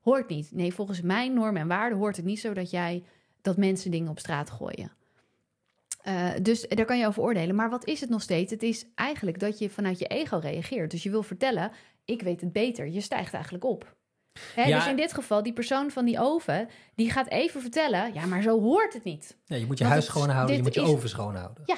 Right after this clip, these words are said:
Speaker 1: zo moet het.
Speaker 2: Maar
Speaker 1: En dat is met heel veel dingen waarover ik zelf kan, ik heb best wel, ben een temperamentvol mens en mijn ouders ook. In een, als ik in een restaurant kom en het is weer één grote zooi, want dat zijn heel veel restaurants die gewoon niet snappen,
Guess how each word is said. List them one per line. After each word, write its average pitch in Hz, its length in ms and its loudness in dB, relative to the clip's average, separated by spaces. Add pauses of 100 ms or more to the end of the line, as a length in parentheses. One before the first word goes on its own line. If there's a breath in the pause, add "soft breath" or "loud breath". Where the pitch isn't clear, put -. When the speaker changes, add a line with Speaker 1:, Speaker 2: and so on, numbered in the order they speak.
(140)
Speaker 1:
zo 370 340 0
moet 277 180 0
het. - 300 -6
Speaker 2:
Maar 127 360 4
Speaker 1:
En 302 80 2
dat 302 100 2
is 302 60 -8
met 262 140 -2
heel 254 400 2
veel 240 480 0
dingen 208 440 0
waarover 202 520 0
ik - 160 0
zelf 190 340 2 (100)
kan, 202 300 0
ik - 120 -6
heb 190 100 0
best 214 160 -2
wel, 208 180 0
ben 214 200 0
een 262 140 -2
temperamentvol 277 720 -2
mens 214 500 -2
en 202 140 0
mijn 202 160 6
ouders 190 340 -2
ook. 190 220 -2 (520 soft breath)
In 277 200 0
een, 254 140 0
als 233 180 -2
ik 254 100 -8
in 262 100 -2
een 254 60 -2
restaurant 247 420 -4
kom 180 180 0
en 180 80 0
het 190 120 -2
is 208 120 -4
weer 214 120 -2
één 233 220 0
grote 208 340 -2
zooi, 214 520 2
want 185 180 0
dat 170 140 -4
zijn 175 180 -2
heel 170 100 0
veel 165 140 -8
restaurants 165 480 -4
die 170 180 -4
gewoon 175 180 -2
niet 240 180 2
snappen, 220 440 -2